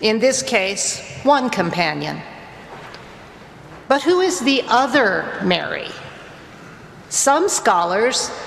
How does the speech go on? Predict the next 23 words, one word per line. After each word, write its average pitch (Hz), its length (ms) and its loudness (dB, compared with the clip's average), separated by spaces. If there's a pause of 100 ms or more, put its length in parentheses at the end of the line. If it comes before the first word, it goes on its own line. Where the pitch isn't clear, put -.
(200)
think 320 240 2
she's 320 320 2
actually 294 560 4
Jesus' 254 460 2
mother, 233 520 0 (960)
identified 233 880 4 (880)
elsewhere 247 720 4
in 202 340 0
Matthew 214 640 4
by 226 300 2
her 262 280 2
other 349 280 2
two 214 220 0
sons, 208 560 2
James 240 420 2
and 208 160 2
Joseph, 226 720 0 (800)
who 233 160 4
Matthew 208 380 2
says 202 300 2
are 202 120 2
Jesus' 185 440 2
brothers. 180 720 0